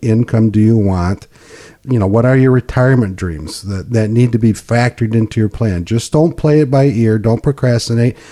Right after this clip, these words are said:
Don't sit on the sidelines. Have a real understanding on how this is going to benefit you, because this is you, your plan.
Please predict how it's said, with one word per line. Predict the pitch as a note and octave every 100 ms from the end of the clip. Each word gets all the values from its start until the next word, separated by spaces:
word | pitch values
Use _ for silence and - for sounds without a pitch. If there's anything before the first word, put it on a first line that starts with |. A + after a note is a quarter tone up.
| - -
Don't | G#2+ A#2+
sit | - D#3 C#3+
on | C3+ A#2+
the |
sidelines. | A2 A#2 G#2+ F2+ F2 F#2 -
Have | A2+ A2
a |
real | F#2+ G#2 C#3 E3
understanding | C#3 C3+ C#3 C3+ - B2 G#2+ G2 G#2 - - - -
on | A#2+
how | G#2+ A#2
this | A2 A2+ D3
is | C3+
going | G2 F#2+
to | A2
benefit | G2 F2 G2+ A2+ A2
you, | D#3 G3
because | G#2+ G2+ G2 F2+
this | G#2+ -
is | A#2 B2
you, | F3
your | G2+ G#2+ A#2
plan. | - D3 G2